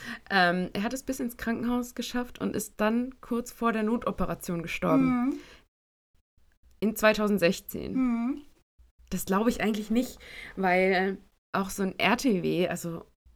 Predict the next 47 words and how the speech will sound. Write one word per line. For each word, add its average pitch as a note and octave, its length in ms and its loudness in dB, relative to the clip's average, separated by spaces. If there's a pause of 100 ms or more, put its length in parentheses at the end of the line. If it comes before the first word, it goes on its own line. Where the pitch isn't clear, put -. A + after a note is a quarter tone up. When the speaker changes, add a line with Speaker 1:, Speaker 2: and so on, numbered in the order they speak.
Speaker 1:
je D#3+ 160 -8
nachdem, E3 420 -2
wo F3 100 2
es F3+ 80 -2
dann E3 140 -4
vielleicht - 280 -10
auch - 100 -16
ist G#3+ 200 2
und E3+ 140 -2
wie E3 60 -6
gut F3+ 200 -4
die F#3 80 -4
da D#3+ 260 -2
ausgebildet F3 460 -2
und D#3+ 60 -8
geschult G#3+ 320 -6
sind A3+ 180 -4
und G#3+ 120 -4
so, A#3 180 -2 (480)
aber E3+ 220 -6
in F3+ 100 -2
so F3+ 80 -8
einem F#3+ 80 -2
R F3+ 120 -6
T G#3 120 -2
W, G#3 80 2
ich G#3 120 -4
glaube, F3+ 220 -2
die F3+ 120 -2
sind G3 220 -6
auch G#3+ 120 -6
schon D#4 180 -6
fast - 280 -10
in F3+ 80 -4
der D#3 100 -4
Lage, D#3 320 -2
immer E3 240 -4
so D#3+ 120 -12
zur E3+ 200 -6
Not E3 260 -4
so E3+ 80 -6
einen E3+ 100 -4
Luftröhrenschnitt E3 680 -6
zu - 120 -8
setzen D3+ 400 -4
oder D#3+ 200 -4
so. F#3+ 240 -2